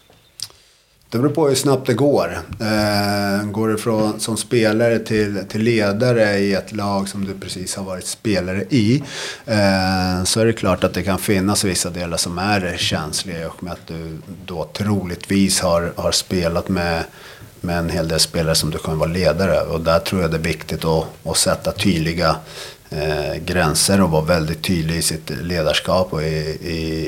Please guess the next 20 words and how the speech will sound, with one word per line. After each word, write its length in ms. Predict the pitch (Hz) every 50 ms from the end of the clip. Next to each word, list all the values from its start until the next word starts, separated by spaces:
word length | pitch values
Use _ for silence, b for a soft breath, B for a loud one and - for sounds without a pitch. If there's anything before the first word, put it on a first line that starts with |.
| - -
i 460 | 80 82 80 80 80 80 78 80 82 - -
tränarrollen, 840 | - - - 95 87 82 80 78 82 85 87 87 87 92 95 90
att, 260 | 78 - - - -
eh, 280 | - 85 85 85 82 80 87
nu 180 | 85 87 82 82
är 40 | 82
vi 320 | 80 82 80 80 80 - - - - - - - - - B B B B B B B B B B B B _ _ _ _
på 320 | - 90 73 - 85 82
Årsta. 280 | 90 - - - 92 76
För 140 | - 71
min 220 | 76 80 87 92 92
del 160 | 92 90 90
har 120 | 95 92
det 80 | 92 92
varit 400 | 92 90 87 82 90 95 - -
att, 260 | 71 - - - -
eh, 460 | 76 73 76 76 71 71 73 - -
här 180 | 85 85 85 82
är 60 | 80
jag 260 | 80 76 73 69 65